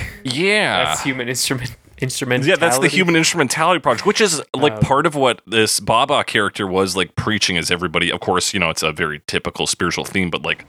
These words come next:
Speaker 2: Right.
Speaker 1: becoming one and
Speaker 2: Yeah.
Speaker 1: understanding that we are one.
Speaker 2: And every, yeah, uh, and gaining understanding and, and breaking down the barriers between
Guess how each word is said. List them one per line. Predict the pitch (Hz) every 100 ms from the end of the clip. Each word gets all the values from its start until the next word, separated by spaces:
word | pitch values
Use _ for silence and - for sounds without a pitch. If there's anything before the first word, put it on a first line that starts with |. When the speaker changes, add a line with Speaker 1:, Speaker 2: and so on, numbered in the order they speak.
| -
Speaker 2:
Right. | - -
Speaker 1:
becoming | 123 113 98 85 80
one | 92 82 76 - - -
and | 85 85
Speaker 2:
Yeah. |
Speaker 1:
understanding | 92 113 95 - 90 87 82
that | 82
we | 82
are | 80 80 80
one. | 82 71 76 - - - -
Speaker 2:
And | 135 - _ 127 -
every, | 131 151 131 147
yeah, | 139 117
uh, | 147 156
and | 156 147 131 123
gaining | 160 147 143
understanding | 131 120 147 135 123 117
and, | 113
and | 117 117 107 113
breaking | 117 143 127
down | 123 113
the | 110
barriers | 120 113 110 104 -
between | 135 - 110 101